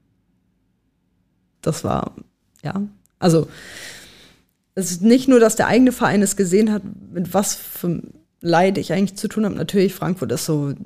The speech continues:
irgendwo auch ja immer meine Heimat auch noch gewesen. Ähm, das hat einem unheimlich viel gegeben. Und daraus ist dann auch diese Power gekommen, zu sagen, okay,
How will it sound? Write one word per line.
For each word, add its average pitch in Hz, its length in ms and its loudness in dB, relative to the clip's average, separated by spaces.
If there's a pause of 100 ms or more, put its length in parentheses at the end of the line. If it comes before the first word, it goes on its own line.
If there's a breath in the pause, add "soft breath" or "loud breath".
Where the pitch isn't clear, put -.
(400)
irgendwo 180 340 0
auch 165 100 0
ja 170 100 -2
immer 175 160 0
meine 160 300 0
Heimat 240 320 4
auch 196 160 -4
noch 226 180 -4
gewesen. 180 640 -4 (920)
Ähm, 147 440 -4 (880)
das - 80 -8
hat 180 160 2
einem 156 160 -2
unheimlich 147 420 -2
viel 160 140 -2
gegeben. 151 520 -6 (840)
Und 180 240 -2 (140)
daraus 190 420 2
ist - 180 -8
dann 180 100 0
auch 185 240 0 (1080 loud breath)
diese 185 180 2
Power 240 400 6
gekommen, 247 480 4
zu 226 100 -2
sagen, 185 300 2
okay, 170 360 0